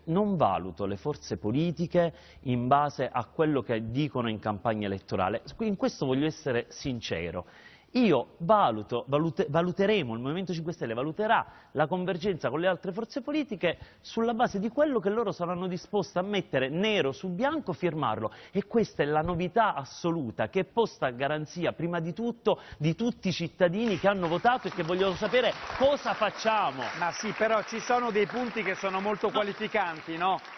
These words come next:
Speaker 2: Le
Speaker 1: Sì.
Speaker 2: dicono, voi avete fatto tutta la campagna elettorale sul reddito di cittadinanza, no?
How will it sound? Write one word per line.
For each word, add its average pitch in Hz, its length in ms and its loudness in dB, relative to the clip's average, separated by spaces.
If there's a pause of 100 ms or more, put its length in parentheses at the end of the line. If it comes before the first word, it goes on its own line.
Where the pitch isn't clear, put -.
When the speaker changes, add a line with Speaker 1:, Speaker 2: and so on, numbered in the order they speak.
(140)
Speaker 2:
Le 190 160 0
Speaker 1:
Sì. 185 80 2
Speaker 2:
dicono, 190 300 2
voi 214 140 4
avete 190 260 0
fatto 165 380 -2 (100)
tutta 214 280 0
la 165 120 4
campagna 170 380 2
elettorale 175 420 0
sul 139 160 -8
reddito 135 400 -2
di 120 120 -10
cittadinanza, 104 800 -10
no? 117 200 -8